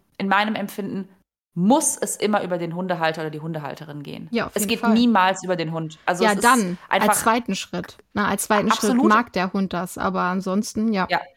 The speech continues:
Speaker 1: ja. Aber es muss über mich laufen,
Speaker 2: Mhm.
Speaker 1: weil, ähm, ich bin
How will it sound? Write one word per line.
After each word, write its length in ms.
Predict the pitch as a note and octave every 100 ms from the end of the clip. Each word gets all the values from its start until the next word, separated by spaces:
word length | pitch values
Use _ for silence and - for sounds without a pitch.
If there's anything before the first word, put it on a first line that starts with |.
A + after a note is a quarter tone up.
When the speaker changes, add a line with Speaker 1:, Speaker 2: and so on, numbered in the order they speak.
| _ -
Speaker 1:
ja. 100 | D#3 - - _ _ _
Aber 160 | G3 F#3+
es 140 | F#3
muss 220 | G#3+ A3+
über 180 | F#3 F3
mich 200 | F3+ G#3
laufen, 440 | G3 F3+ F3+ F#3+
Speaker 2:
Mhm. 40 | F#3+
Speaker 1:
weil, 400 | E3 D#3+ D#3+ -
ähm, 460 | D3+ D3 D3 D3 D3 _ _ _ _
ich 220 | - A3+ -
bin 360 | A#3+ A3+ A3